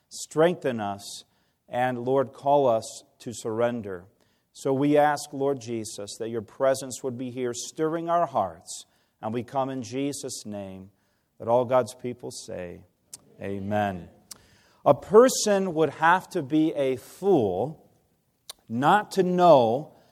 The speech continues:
and understand that we are living in the final events of Earth's history. Would have to be a fool. But believe it or not, there are certainly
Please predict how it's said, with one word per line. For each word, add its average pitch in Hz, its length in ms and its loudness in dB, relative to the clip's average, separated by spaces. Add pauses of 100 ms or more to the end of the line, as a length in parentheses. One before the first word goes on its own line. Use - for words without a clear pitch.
and 139 160 2
understand 151 1000 0 (380)
that 131 200 4
we 185 420 2
are 143 180 8
living 180 720 0 (260)
in 131 140 -2
the 135 80 4
final 165 480 4
events 143 320 0
of 127 100 -6
Earth's 127 200 -2
history. 107 500 -6 (500)
Would 143 120 4
have 165 180 6
to 160 80 -6
be 156 140 4
a 139 60 2
fool. 123 460 -2 (560)
But 156 220 8
believe 208 260 8
it 196 60 2
or 196 80 4
not, 165 380 10
there 165 120 8
are 156 140 8
certainly 156 720 0